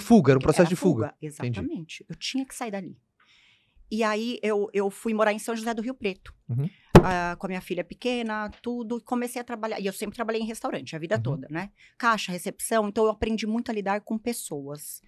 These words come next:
Speaker 2: E quando eu fui pra, pra São José do Rio Preto, eu morei lá dois anos. Eu trabalhei numa clínica de estética.
Speaker 1: Tá.
Speaker 2: Então, eu, eu era gerente,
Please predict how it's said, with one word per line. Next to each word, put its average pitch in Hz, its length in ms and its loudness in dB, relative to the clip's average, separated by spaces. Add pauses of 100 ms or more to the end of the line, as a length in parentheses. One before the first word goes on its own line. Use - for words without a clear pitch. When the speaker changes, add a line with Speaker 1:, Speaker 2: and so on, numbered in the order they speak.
(460)
Speaker 2:
E 392 80 2
quando 240 200 0
eu 214 40 2
fui 202 120 -2
pra, 185 240 -2
pra 170 220 -4
São 175 200 -2
José 160 200 -2
do 156 80 -4
Rio 143 140 -6
Preto, 196 440 0
eu 165 40 -2
morei 180 240 0
lá 180 100 0
dois 185 320 -2
anos. 147 560 -8
Eu 196 100 -2
trabalhei 196 380 0
numa 208 200 -2
clínica 247 440 -4
de 240 80 -10
estética. - 540 -10 (220)
Speaker 1:
Tá. 85 460 2 (140)
Speaker 2:
Então, 247 540 0
eu, 226 260 6
eu 214 180 4
era 220 220 8
gerente, 208 640 -2